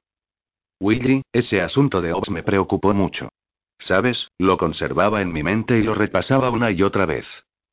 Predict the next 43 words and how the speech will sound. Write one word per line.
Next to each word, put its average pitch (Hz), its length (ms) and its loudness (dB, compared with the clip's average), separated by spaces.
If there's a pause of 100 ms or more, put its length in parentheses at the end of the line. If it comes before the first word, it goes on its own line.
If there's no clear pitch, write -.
(200)
Llegó 87 340 0
un 127 160 4
momento 110 360 2
en 95 120 0
que 87 100 -2
no 101 160 2
podía 120 340 2
pensar 101 440 -2
en 90 100 -4
otra 95 220 -2
cosa. - 400 -4 (480)
Tenía 95 340 0
la 87 140 0
idea 113 320 -2
de 101 100 0
que 92 140 0
debía 95 340 0
haber 92 180 2
existido 98 560 -2
otra 95 240 0
forma 120 380 2
en 87 80 -4
que 98 100 0
hubiera 95 320 0
podido 123 360 2
manejarlo 87 560 0
mejor. 71 380 -4 (500)
Y 95 80 0
luego 104 320 0
no 101 140 2
sentía 123 440 0
ya 101 200 2
nada 127 200 0
más. - 380 -4 (460)
No 113 200 0
podía 117 340 4
comer 107 300 2
y 107 80 2
dejé 92 320 2
de 104 140 4
hablar 85 300 2
con 76 200 -6
todos. 64 440 -4